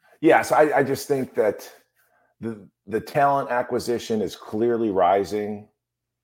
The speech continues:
Y-, incredibly young on the offensive side of the ball. The quarterback thing didn't quite work out. It sounds like Blake Fisher is gonna come back. Y-, the stable of running backs, it's just like,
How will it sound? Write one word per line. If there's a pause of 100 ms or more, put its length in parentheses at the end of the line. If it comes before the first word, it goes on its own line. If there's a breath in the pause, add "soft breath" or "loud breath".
(720)
Y-,
incredibly
young
on
the
offensive
side
of
the
ball. (220)
The
quarterback
thing (140)
didn't
quite
work
out. (760)
It
sounds
like
Blake
Fisher
is
gonna
come
back. (680)
Y-,
the
stable
of
running
backs,
it's
just
like,